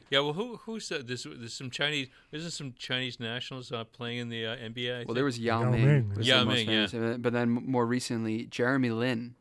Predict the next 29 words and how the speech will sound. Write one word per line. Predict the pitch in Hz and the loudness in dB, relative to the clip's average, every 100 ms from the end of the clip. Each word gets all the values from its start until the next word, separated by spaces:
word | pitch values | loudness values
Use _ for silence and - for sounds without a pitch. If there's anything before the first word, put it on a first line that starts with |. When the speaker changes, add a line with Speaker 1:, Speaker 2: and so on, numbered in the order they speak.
| _ _ _ _ | _ _ _ _
Speaker 1:
Okay. | 101 92 107 | -12 -4 -4
Speaker 2:
Jer-, | 113 | -2
and | 117 | -2
I | 113 | 0
actually, | 117 120 131 113 110 - | 0 0 -2 -2 -2 -4
I | - 117 | -6 -2
know | 113 127 | 0 0
the | 120 | -2
guy | 113 110 | -2 0
running | 110 110 107 | 0 -2 -2
his | 107 | -6
social | - 117 110 110 | -2 -2 -2 -4
media | 107 107 104 107 | -2 -2 -2 -4
in | 113 | -6
Beijing, | 107 117 113 110 - 120 - | -8 -10 -8 -10 -10 -12 -8
doing | 113 107 113 | -6 -4 -6
Jeremy | - 110 107 107 | -6 -2 -2 -2
Lin's | 107 104 | -4 -6
social | - 107 117 | -6 -6 -6
media, | 113 107 - - - _ _ _ _ _ - | -6 -6 -8 -10 -14 _ _ _ _ _ -8
uh, | 104 104 | -4 -4
'cause | 107 113 | -4 -6
I | 110 | -6
believe | 107 107 190 226 | -6 -6 -6 -6
he's | - 127 | -8 -10
gone | - 120 104 | -8 -8 -6
back | 107 110 - | -6 -8 -8
now, | 107 - 135 _ _ _ _ _ | -10 -10 -14 _ _ _ _ _
uh, | - 101 104 | -6 -4 -4